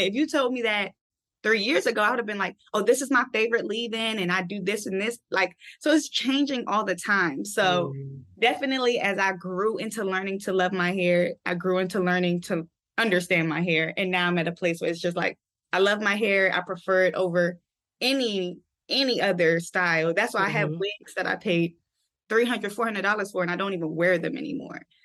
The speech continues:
Speaker 2: Okay.
Speaker 1: I'm gonna get braids, and it's gonna be my real hair. <laughs> Like,
Speaker 2: <laughs>
Speaker 1: I,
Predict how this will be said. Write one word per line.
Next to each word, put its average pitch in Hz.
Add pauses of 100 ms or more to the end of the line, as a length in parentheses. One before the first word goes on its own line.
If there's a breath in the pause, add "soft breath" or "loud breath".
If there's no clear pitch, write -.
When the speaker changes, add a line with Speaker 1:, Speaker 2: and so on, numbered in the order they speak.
(100)
Speaker 2:
Okay. 143
Speaker 1:
I'm 175 (320)
gonna 233
get 233
braids, 202 (140)
and 196
it's 180
gonna 220
be 226
my 185
real 180
hair. 208
<laughs> -
Like, 240
Speaker 2:
<laughs> 180
Speaker 1:
I, 185